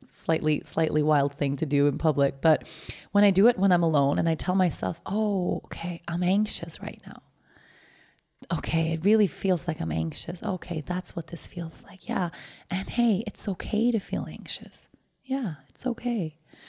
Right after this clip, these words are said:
And I treat myself the way I treat my daughter, right? It's kinda like I'm speaking to my inner child and I'm just telling myself,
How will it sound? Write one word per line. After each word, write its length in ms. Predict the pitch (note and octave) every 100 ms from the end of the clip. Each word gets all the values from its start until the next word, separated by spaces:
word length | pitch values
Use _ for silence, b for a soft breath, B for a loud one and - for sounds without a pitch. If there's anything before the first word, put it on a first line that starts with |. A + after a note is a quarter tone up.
| B B B G3+
And 100 | G3+
I 60 |
treat 320 | G3 - B3+
myself 580 | G#3 F#3+ - F#3 F3 D#3
the 120 | E3
way 260 | D#3+ F3 F#3
I 120 | D#3+
treat 320 | D#3+ - D#3+
my 120 | D3+ D3
daughter, 400 | C3+ C#3 F3+ -
right? 200 | F3+ F3+
It's 120 | E3
kinda 180 | - G#3+
like 160 | G3 -
I'm 160 | E3
speaking 480 | - - A3+ - G3
to 140 | - E3+
my 140 | D#3
inner 260 | - D3 C#3+
child 400 | - D3+ - F#3
and 100 | G3
I'm 80 |
just 220 | A3+ D4+ -
telling 260 | B3 A#3
myself, 440 | F#3 E3 - D#3